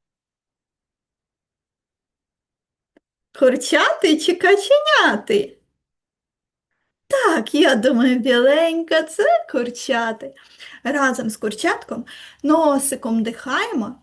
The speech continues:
і ротиком видихаємо, пір'їнку здуваємо.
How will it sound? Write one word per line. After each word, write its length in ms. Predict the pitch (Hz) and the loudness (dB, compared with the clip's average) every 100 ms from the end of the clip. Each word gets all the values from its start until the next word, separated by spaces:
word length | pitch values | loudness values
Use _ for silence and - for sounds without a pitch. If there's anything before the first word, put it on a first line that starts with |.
| - | -10
і 300 | 277 269 254 | -4 -2 -2
ротиком 1040 | 233 233 254 349 453 427 415 - 339 311 | -4 -6 -2 0 0 -2 -4 -8 -6 -6
видихаємо, 1000 | 294 294 330 - 285 339 311 254 240 247 | -4 -6 -6 -10 -10 -6 -6 -6 -8 -8
пір'їнку 920 | 262 - 330 311 302 403 359 - 294 285 | -10 -8 -6 -6 -6 -6 -8 -8 -6 -6
здуваємо. 1000 | 262 240 302 330 330 262 233 - - | -6 -4 0 0 -2 -4 -8 -10 -14